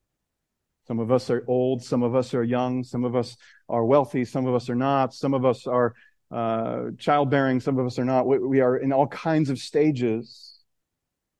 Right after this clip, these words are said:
But God has brought us together not because of our commonality, outside of our commonality of who we are in Christ. Right? First John says this, he says, "Our fellowship, we have fellowship with one another because our fellowship is with the Father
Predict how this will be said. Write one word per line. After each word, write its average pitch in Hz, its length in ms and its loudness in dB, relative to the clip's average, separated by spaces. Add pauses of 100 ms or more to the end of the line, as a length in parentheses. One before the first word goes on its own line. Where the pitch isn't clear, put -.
(180)
But 120 100 -12
God 143 200 2
has 151 160 2
brought 139 380 2
us - 160 -8
together 139 400 0
not 147 260 0
because 156 300 -2
of 117 80 -2
our 113 80 0
commonality, 120 1080 -8 (600)
outside 127 420 -6
of 113 80 -4
our 107 80 -4
commonality 120 960 -4
of 107 100 -2
who 135 160 -8
we 127 160 -2
are 120 180 -4
in 117 120 -8
Christ. 139 500 -12 (1500)
Right? 156 220 -12 (1300)
First - 180 -10
John 123 240 -2
says 117 260 -4
this, 117 220 0
he 113 80 -8
says, 110 180 -6
"Our 107 120 0
fellowship, 143 520 -4
we 139 60 4
have 127 80 2
fellowship 170 500 0
with 123 140 -2
one 120 160 -2
another 139 260 -2
because 120 280 -2
our 120 80 0
fellowship 147 720 -8
is 117 100 -16
with 135 180 -14
the 135 60 -20
Father 135 540 -6